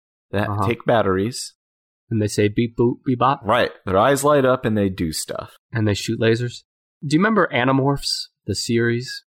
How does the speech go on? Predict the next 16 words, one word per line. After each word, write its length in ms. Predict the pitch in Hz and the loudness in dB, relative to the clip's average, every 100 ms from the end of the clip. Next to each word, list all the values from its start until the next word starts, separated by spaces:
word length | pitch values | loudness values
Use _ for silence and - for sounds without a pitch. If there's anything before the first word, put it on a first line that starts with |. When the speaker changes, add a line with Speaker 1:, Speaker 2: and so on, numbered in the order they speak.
| - | -2
Speaker 1:
I'm 180 | 101 | 0
familiar 480 | 101 107 101 95 90 | 0 2 4 4 4
with 240 | 85 85 - | 2 0 -2
it, 100 | - | 0
yes. 440 | 90 85 120 - _ _ | 2 0 -2 -16 _ _
Speaker 2:
That's 160 | 120 | -4
all. 220 | 135 135 - _ _ | -4 -4 -10 _ _
Just 140 | 120 - | -10 -2
wanted 140 | 107 | -2
to 20 | 107 | 0
see 100 | 117 | -2
if 80 | 113 | -2
you 80 | |
remembered 300 | 120 127 113 | -4 -2 -4
it. 20 | 101 | -4
Speaker 1:
Okay. 340 | - 143 165 | 0 0 -2